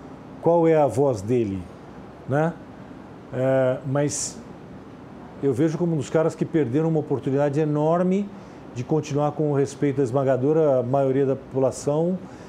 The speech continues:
e quando ele aceita essa posição, é, sem contestação pro que existe no entorno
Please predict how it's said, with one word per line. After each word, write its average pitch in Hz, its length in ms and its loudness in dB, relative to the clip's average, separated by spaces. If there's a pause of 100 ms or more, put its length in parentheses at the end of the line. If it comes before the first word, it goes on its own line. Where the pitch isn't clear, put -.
(320)
e 147 720 4 (140)
quando 151 440 2
ele 143 600 4 (300)
aceita 160 840 2
essa 135 240 0
posição, 131 680 0 (840)
é, 123 800 2 (1500)
sem 180 320 2
contestação 165 920 0 (840)
pro 127 120 0
que 156 120 0
existe 147 320 -2
no 147 120 -2
entorno 135 640 0